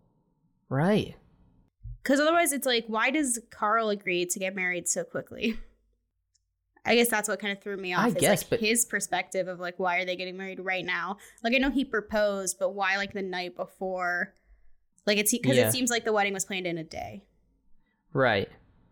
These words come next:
Speaker 1: I don't know. W-, but maybe the, the fraternity brothers just aren't privy either. So
Speaker 2: Or
Speaker 1: they're just
Speaker 2: just
Speaker 1: making
Speaker 2: assume.
Speaker 1: assumptions that she's pregnant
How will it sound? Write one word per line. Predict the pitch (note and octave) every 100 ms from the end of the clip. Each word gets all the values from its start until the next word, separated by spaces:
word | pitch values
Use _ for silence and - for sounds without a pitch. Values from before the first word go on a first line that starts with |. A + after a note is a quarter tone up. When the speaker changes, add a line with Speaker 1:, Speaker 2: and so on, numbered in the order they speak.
| _ - - - - _
Speaker 1:
I | D3+
don't | A#3 D3+
know. | D3+ - - _ -
W-, | C#3+ D#3+ D3
but | B2 C#3+ D#3 D#3
maybe | F3+ G#3
the, | D3+ C#3+ B2 A2+ G#2+ -
the | A#2 G#2 -
fraternity | - C3+ - B2+ C#3
brothers | D#3 E3 E3 E3 E3+ -
just | D#3+ D#3
aren't | - D3+ D#3 -
privy | D#3 D3 D#3 D#3 D3 -
either. | C3+ D3+ F3 - - _
So | - A2+
Speaker 2:
Or |
Speaker 1:
they're | B2 B2+
just | B2
Speaker 2:
just | B2+
Speaker 1:
making | - B2
Speaker 2:
assume. | B2
Speaker 1:
assumptions | - C3 - C3+ C#3 C#3 - - - -
that | B2 - -
she's | - C3
pregnant | C3 B2 C#3